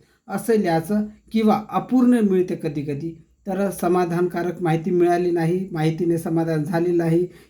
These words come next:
किंवा माहिती अपुरी मिळाली असं सुद्धा आपण लिहू शकतो. तर आज यानंतर, यानंतरचा जो भाग आहे याच अर्जामधला किंवा अर्ज क मधला म्हणजे माननीय माहिती आयुक्तांना किंवा याच्यानंतरही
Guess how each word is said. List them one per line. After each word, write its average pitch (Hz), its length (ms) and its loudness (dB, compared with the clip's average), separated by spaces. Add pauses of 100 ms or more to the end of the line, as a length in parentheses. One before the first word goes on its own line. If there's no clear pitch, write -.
किंवा 202 240 6
माहिती 185 720 -2
अपुरी 185 440 0
मिळाली 160 280 2
असं 156 280 -6
सुद्धा 156 300 -6
आपण 185 220 -4 (340)
लिहू 190 220 4
शकतो. 160 540 -4 (200)
तर 175 120 -4
आज 180 460 0
यानंतर, 190 680 2 (800)
यानंतरचा 185 720 0
जो 185 160 -2
भाग 170 320 -2
आहे 190 520 0 (300)
याच 175 440 -2
अर्जामधला 175 640 0
किंवा 185 300 -2 (220)
अर्ज 165 300 -4 (180)
क 214 40 6
मधला 180 540 4
म्हणजे 170 260 -2
माननीय 175 480 0 (380)
माहिती 160 300 0
आयुक्तांना 170 340 0
किंवा 196 280 -2
याच्यानंतरही 202 1040 2